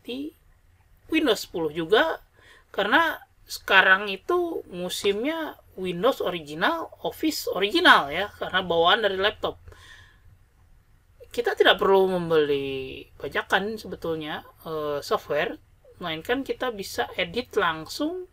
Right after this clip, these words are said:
di video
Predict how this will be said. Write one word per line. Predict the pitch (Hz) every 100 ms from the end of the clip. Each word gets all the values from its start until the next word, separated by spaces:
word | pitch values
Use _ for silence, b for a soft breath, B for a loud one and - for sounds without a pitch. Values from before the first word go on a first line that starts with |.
| _ _ _ _ _ _ _ _ _ _ _ _ -
di | 180 247 302 320 - _ _ _ _ _ _ _ _ _ _ _ _ _ _ _ _ _ _ _ _ _ _ -
video | 233 196 190 233 277 -